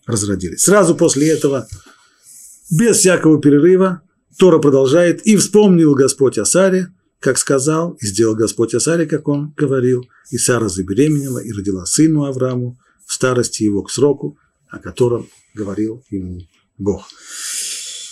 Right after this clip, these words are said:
То самое обещание, которое было в самом начале недельного раздела, когда Всевышний пообещал Аврааму, что у него родится от Сары сын, несмотря на их преклонный возраст, Аврааму уже сто лет, Саре девяносто лет,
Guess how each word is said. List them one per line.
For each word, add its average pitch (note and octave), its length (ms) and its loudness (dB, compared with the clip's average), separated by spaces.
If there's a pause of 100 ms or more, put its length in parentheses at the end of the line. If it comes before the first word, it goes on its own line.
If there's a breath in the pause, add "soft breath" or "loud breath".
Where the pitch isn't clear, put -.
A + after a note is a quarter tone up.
(300 loud breath)
То A#3+ 160 4
самое G3+ 400 4
обещание, D#3 560 2
которое C3+ 240 4
было B2+ 160 4
в A#2 60 -2
самом D3 200 2
начале C3 320 0
недельного G#2 640 -4
раздела, C3+ 720 -2 (560)
когда A2 640 -2 (260)
Всевышний A#2+ 440 -2
пообещал G#2 480 0
Аврааму, G2 320 -2
что F#2+ 140 -12
у F#2+ 40 -4
него G2+ 180 -4
родится F#2+ 380 -6
от - 100 -16
Сары F#2 220 -12
сын, D#3+ 320 2
несмотря A2 420 -2
на G#2 80 -4
их - 100 -12
преклонный F#2 440 -10
возраст, D3 460 0
Аврааму G2 460 -8
уже F#2 260 -12 (340)
сто - 320 2
лет, D#3 260 2 (680)
Саре A2 580 -2
девяносто B2 580 0
лет, C3+ 280 -2